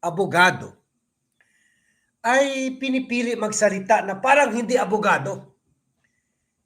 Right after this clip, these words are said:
In short, abogado ka nga, pero bakit ka nag-, na-, bakit napakabobo mo? Bakit napakatanga mo?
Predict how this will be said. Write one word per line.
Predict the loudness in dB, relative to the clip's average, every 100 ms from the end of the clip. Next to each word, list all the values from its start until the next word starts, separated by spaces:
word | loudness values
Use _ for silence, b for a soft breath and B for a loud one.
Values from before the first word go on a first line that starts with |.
| _
In | -10 -4
short, | 4 4 4 0 -18 _ -4
abogado | 0 0 4 4 4
ka | -2 0
nga, | 0 -2
pero | -2 -2
bakit | 4 4 2 -4
ka | -2 -4
nag-, | -6 -10 -8
na-, | -6 -6 -8 -12
bakit | 2 4 4 -2 -2
napakabobo | -2 0 -2 -2 -4 -4 -4 -8
mo? | -10 -14 -16 _ _ _ _ _ _ _ -8
Bakit | -4 -4 -4 -8 -8
napakatanga | -6 -6 -6 -8 -6 -2 -2 0 -2
mo? | -2 -6 -8